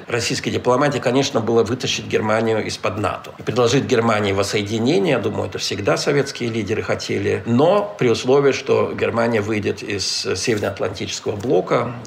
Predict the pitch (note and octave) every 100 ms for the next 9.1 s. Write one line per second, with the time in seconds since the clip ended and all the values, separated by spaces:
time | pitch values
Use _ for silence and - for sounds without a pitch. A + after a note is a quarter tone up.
0 | - A2 G2+ G2 G2+ A2 G#2 B2+ - -
1 | G2+ G2+ - - G#2+ G#2+ G#2+ F#2 D#2+ D2
2 | - - A#2 B2 A#2 - B2+ C3 A2+ G#2
3 | G2+ G2+ A2 G2+ A2+ A#2 C#3 D3 B2 -
4 | G2 F#2+ G#2 - G#2+ G2 B2 - - A#2+
5 | G#2+ G#2+ - A2+ G2+ A2+ - - - A2
6 | G2 F#2 - B2 C#3+ C3 A#2+ G#2 A2 A2+
7 | A#2+ A2+ A#2+ A#2 B2+ C3 B2 B2 A#2 -
8 | - D3+ D3 B2+ C3 B2 - A2 G2 F#2+